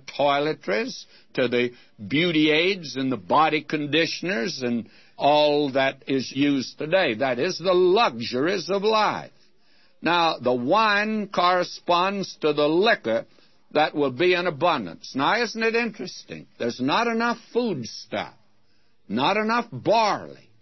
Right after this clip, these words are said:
but there's enough barley to make liquor. And they will make it in that day, and the rich are the ones that get it. Now, let's be very frank today. During World War Two, the rich, for the most part,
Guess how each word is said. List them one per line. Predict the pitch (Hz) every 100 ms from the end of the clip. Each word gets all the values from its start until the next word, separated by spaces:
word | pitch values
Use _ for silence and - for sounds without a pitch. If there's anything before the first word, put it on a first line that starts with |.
| _ -
but | 110
there's | 120 120
enough | 135 170 131
barley | 139 185 190 170
to | 151
make | 156 170 131
liquor. | 180 262 - 87 - _ _ _ _ _ _ -
And | 147 160
they | 147 156 -
will | 135 135
make | 165 226 180
it | 147
in | 135 127
that | 131 127 -
day, | 120 170 233
and | 143 139 139
the |
rich | 135 135 160 233 247 - - -
are | 147
the | 147
ones | 170 196 214 170
that | 180 180
get | 165 226 196
it. | 110 _ _ _ _ _ _ _ -
Now, | 104 139
let's | 220 - -
be | 135 180
very | 127 170 240
frank | - 196 160 113 - -
today. | 98 95 104 110 165
During | 220 170 196 240 214 185
World | 196 185 151
War | 135 143 135 117 104 -
Two, | - 120 92 120 208 - _ _ _ _ -
the | 143
rich, | 160 190 226 202 - - -
for | 131
the | 123
most | 135 143 113 - -
part, | 117 123 175 -